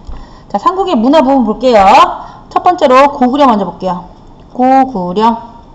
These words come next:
고구려 이제 첫 번째 무덤 양식은요.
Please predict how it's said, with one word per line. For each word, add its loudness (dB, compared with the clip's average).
고구려 2
이제 0
첫 -8
번째 0
무덤 2
양식은요. 0